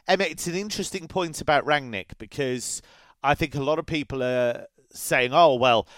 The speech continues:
he was supposed to be a football genius. He's barely had an impact." But actually, they have been trending in the right direction. And to get that group of players who've been underperforming for quite some time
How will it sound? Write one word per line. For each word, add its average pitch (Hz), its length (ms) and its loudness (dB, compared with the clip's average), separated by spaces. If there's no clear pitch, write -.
he 180 120 -2
was 151 100 -8
supposed 135 240 -2
to - 40 -12
be 147 80 0
a - 40 2
football 180 400 -2
genius. 156 580 -4
He's 123 80 -14
barely 170 380 0
had 143 140 2
an 131 120 -6
impact." 143 500 -8
But 151 120 -2
actually, 107 920 -4
they 156 180 4
have 165 240 4
been 139 180 -6
trending 101 440 -8
in 95 80 -14
the 90 100 -8
right 90 240 -6
direction. 95 640 -10
And 123 180 -12
to - 120 -10
get - 280 -2
that 151 400 2
group 139 320 -6
of 110 100 -12
players 107 440 0
who've 101 120 -14
been 110 120 -8
underperforming 120 800 -10
for - 80 -20
quite 127 280 -4
some 95 220 -12
time 92 540 -4